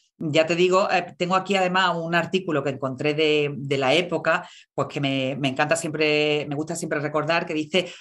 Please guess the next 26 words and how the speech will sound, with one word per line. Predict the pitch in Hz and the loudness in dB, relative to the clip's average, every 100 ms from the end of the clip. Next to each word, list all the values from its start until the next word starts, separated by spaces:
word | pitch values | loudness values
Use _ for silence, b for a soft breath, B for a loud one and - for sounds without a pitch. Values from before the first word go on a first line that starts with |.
| B | B
"Lo | 165 | -2
mismo | 160 185 | 0 -2
se | 196 196 | -2 -2
prepara | 196 190 202 196 | -2 0 0 0
un | 175 | -2
simple | 185 170 170 | -4 -4 -2
cartucho | 165 165 202 202 170 | -2 -2 -4 -4 -4
para | 143 131 | -2 -2
introducir | 123 131 127 127 156 | 0 0 0 -4 -4
en | 156 | 0
él | 190 196 | 0 0
cualquier | 180 127 131 160 170 - | -2 -4 -4 -6 -8 -12
fruslería", | _ 160 147 - 139 131 175 165 170 | _ -4 -2 -2 -2 0 0 0 -2
me | 143 | -6
encanta | 135 147 147 | -2 -2 -2
esa | 151 147 | -4 -4
palabra, | 151 160 160 170 B B B B | 0 2 2 0 B B B B
"que | 156 | 0
la | 147 | 2
caja | 170 180 | 0 0
de | 180 | -2
madera | 185 185 196 202 214 | 0 2 2 2 2
que | 165 | -2
se | - 147 | -4 -2
presta | 175 180 185 185 | 0 0 2 0
burda | 190 202 190 196 202 | 2 0 2 0 0